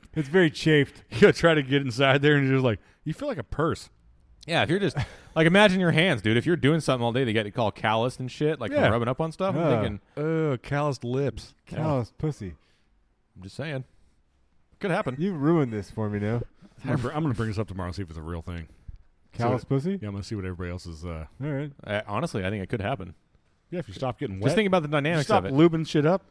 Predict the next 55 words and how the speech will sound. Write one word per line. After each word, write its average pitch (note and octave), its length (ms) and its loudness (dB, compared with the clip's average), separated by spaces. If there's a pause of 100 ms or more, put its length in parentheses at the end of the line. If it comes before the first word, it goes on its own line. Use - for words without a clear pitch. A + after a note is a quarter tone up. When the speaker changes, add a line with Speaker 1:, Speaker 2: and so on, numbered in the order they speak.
Speaker 2:
and B2+ 80 -6
you B2+ 60 -2
just A#2+ 120 -8
start C3 120 -2
Speaker 1:
Yeah, G3 140 2
Speaker 2:
raw G3+ 60 4
Speaker 1:
but F#3+ 100 6
I - 40 6
Speaker 2:
dogging D#3 200 6
Speaker 1:
think G3+ 80 2
Speaker 2:
it. G#3+ 40 4
Speaker 1:
they G#3 60 2
get G3+ 140 0
really D3+ 240 0
wet A#2+ 320 -4 (720)
Speaker 2:
What - 80 -16
if B2+ 60 -4
Speaker 1:
riding C3 180 0
Speaker 2:
they, A#2 60 0
Speaker 1:
a - 20 2
horse. A2 220 0
Speaker 2:
what D#3 100 -4
if E3 60 -8
they D#3+ 120 0
don't? A2+ 480 -2 (540)
Speaker 3:
What B2 80 -10
if F#3+ 80 -6
it's - 80 -12
a G2 60 -8
hot G2+ 260 -8
day? G2 340 -8
Speaker 2:
<laughs> - 60 -20 (1000)
It's F#2 220 -6
just A2 180 -10
sweaty. F#2 400 -8 (520)
Speaker 1:
Still E3 220 -8
wet. C#3 340 -2 (440)
Speaker 3:
Yeah, A#2+ 60 -4
that's A#2+ 120 -4
gonna C3+ 140 -4
cause B2+ 180 -2
it A2 40 -6
to F#2+ 80 -16
chafe A2+ 260 -6
worse. A2+ 360 -12 (840)
Speaker 2:
Yep. - 180 -14 (160)
Speaker 3:
Right? G#2 240 -8 (1160)
I G#2 100 -6
mean, G2+ 40 -4
Speaker 2:
You're G#2 140 -4
Speaker 3:
I'm, G#2+ 80 -4
Speaker 2:
gonna - 20 -6
get G2+ 100 -4
a, - 20 -4
Speaker 3:
I, G2 140 -6